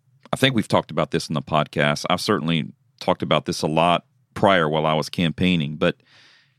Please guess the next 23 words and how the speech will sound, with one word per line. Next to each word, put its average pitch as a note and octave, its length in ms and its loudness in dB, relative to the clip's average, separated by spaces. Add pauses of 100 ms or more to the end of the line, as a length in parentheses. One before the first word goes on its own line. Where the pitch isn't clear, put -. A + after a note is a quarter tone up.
(280)
this C#3+ 560 0 (540)
Title C3 340 4
nine, F2 540 0 (880)
where F#2+ 200 4
it F2+ 100 -2
says G2+ 720 2 (380)
in F2 160 0
terms G#2+ 340 2
of, E2+ 320 -2
uh, D2 140 0
discrimination F#2+ 560 0
based F2+ 260 0
on E2+ 80 0
sex, - 380 0
that, A2 300 2 (520)
that - 220 2
clause C#3 400 2 (100)
ends G#2 240 2
by E2+ 160 4
saying F2 380 -2
this, D#2+ 340 -4 (760)
"Our G2+ 220 4
other D3 320 2